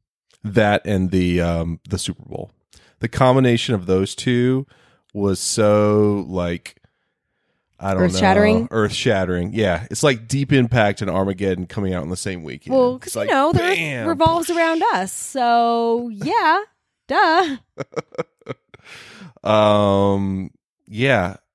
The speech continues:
Speaker 1: I mean, you were, you got sick again.
Speaker 2: Again.
Speaker 1: That was awesome.
Speaker 2: On a work trip.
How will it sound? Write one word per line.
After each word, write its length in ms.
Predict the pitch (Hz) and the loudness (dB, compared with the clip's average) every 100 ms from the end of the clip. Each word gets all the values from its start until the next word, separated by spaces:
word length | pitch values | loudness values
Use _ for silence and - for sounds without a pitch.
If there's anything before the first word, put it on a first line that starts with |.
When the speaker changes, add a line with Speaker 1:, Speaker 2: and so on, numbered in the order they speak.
| _ _ | _ _
Speaker 1:
I 60 | 117 | -2
mean, 260 | 123 117 117 | 0 0 2
you 160 | 131 | 2
were, 220 | 143 139 - | 2 -2 -4
you 140 | 135 | -4
got 180 | 147 107 | -4 -2
sick 220 | - 127 | -2 -4
again. 380 | - 62 76 120 - _ 208 | -6 -12 -10 -12 -16 _ -2
Speaker 2:
Again. 520 | 190 170 151 160 180 _ - | 0 0 -2 -6 -12 _ -8
Speaker 1:
That 100 | 101 | -4
was 140 | 110 | -4
awesome. 360 | 95 80 - 107 | -4 -6 -6 0
Speaker 2:
On 100 | 220 | 4
a 60 | 202 | 4
work 280 | 202 196 | 4 0
trip. 320 | - 170 156 | -6 -6 -6